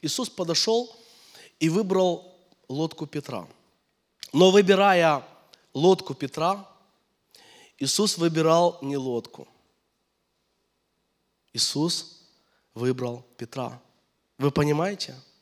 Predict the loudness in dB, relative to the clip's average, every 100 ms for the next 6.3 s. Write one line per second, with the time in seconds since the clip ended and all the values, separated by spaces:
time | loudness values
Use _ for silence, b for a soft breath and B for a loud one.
0 | _ _ _ _ _ _ _ _ _ _
1 | _ b b b -2 0 2 2 4 2
2 | 4 2 2 0 0 -2 -4 -10 -16 -18
3 | -20 B B -4 2 2 6 4 4 -2
4 | -2 -2 -4 -10 -20 _ _ -6 -6 0
5 | 0 0 -2 -2 -8 -4 -2 -2 -4 -8
6 | -8 -12 -14